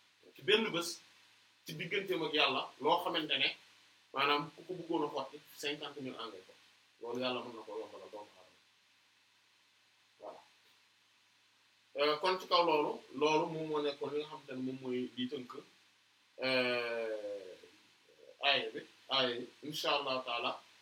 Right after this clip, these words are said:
euh, ci jotaay bii di ñëw, euh, dinañu, euh, leeral li nga xamante ne, euh, maanaam dinañ indi njàngat yi nga xamante ne, euh, ñoom ñoo ci amee, euh, yiñ ci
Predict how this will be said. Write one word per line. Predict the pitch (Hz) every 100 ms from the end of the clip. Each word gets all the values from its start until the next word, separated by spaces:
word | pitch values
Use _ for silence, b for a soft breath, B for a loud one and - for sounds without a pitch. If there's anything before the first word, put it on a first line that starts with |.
| - _ -
euh, | 131 127
ci | 139 131
jotaay | 160 165 147
bii | 131
di | 131
ñëw, | 123 135 - - - _ _ -
euh, | 131 131 131 123
dinañu, | 127 151 147 139 190 - - - _ _ 127
euh, | 131 127 131 135 117
leeral | 127 147 143 - - -
li | 123
nga | 151
xamante | 156 147 135 127
ne, | 135 160 - -
euh, | 123 123
maanaam | 147 139
dinañ | 151 160 156
indi | 151 147 -
njàngat | 127 147 143 131
yi | 127
nga | 131
xamante | 131 127 123 117
ne, | 127 - 131
euh, | 127 120 117
ñoom | 117 120 120
ñoo | 120 123
ci | -
amee, | 117 127 - - - _ _ _ -
euh, | 123 127
yiñ | 131 135
ci | 131